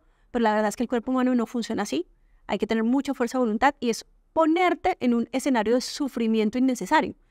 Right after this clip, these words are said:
Entonces tú, si quieres dejar el azúcar, debes hacerlo de forma escalonada para que tu, tu cuerpo se desadapte de la necesidad, se desadapte del estímulo, lo mismo con la cafeína, y puedas dejarlo de forma paulatina y definitiva.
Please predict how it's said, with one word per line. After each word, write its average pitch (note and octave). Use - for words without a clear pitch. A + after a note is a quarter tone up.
Entonces -
tú, F4+
si -
quieres A#3
dejar C4+
el C#4+
azúcar, C#4+
debes A#3
hacerlo B3
de B3
forma A3+
escalonada C#4
para A#3+
que A#3+
tu, A#3
tu D4+
cuerpo C#4
se A3
desadapte A3
de B3+
la A#3+
necesidad, B3+
se -
desadapte G#3+
del C4
estímulo, D4+
lo G#3+
mismo G3
con B3
la B3
cafeína, D4
y D4
puedas C#4+
dejarlo C4+
de A3+
forma A3
paulatina D4+
y C#4
definitiva. A#3